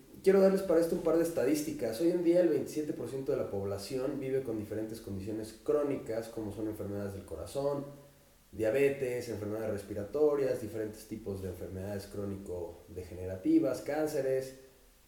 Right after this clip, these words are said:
eh, etcétera, ¿no? Em, como en promedio vivimos más, eh, en esta época que en cualquier otro momento de la historia de la humanidad, es más probable morir de alguna de estas causas que, eh, por alguna causa, entre comillas, natural, algún accidente,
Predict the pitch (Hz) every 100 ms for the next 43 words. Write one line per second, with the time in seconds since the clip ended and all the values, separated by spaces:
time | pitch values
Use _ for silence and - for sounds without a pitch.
0 | - 92 87 104 - 113 95 85 - 160
1 | - - - - _ _ _ 113 120 120
2 | 120 120 117 - - 135 139 139 151 170
3 | 233 226 165 175 185 131 127 156 165 151
4 | 156 165 143 139 - - - 98 95 95
5 | 95 104 107 - 120 135 131 113 107 104
6 | - - - 98 98 95 113 110 101 101
7 | 104 104 104 95 98 101 98 98 101 120
8 | 131 143 131 - 139 151 160 151 127 117
9 | 208 135 131 110 110 113 110 101 101 104
10 | 101 101 104 - - 226 - - - -
11 | - - - - - 143 147 - 117 110
12 | 107 104 98 101 110 113 110 110 113 113
13 | 113 107 101 98 95 101 110 107 101 95
14 | 104 123 131 127 - 92 101 101 101 104
15 | 117 120 117 120 123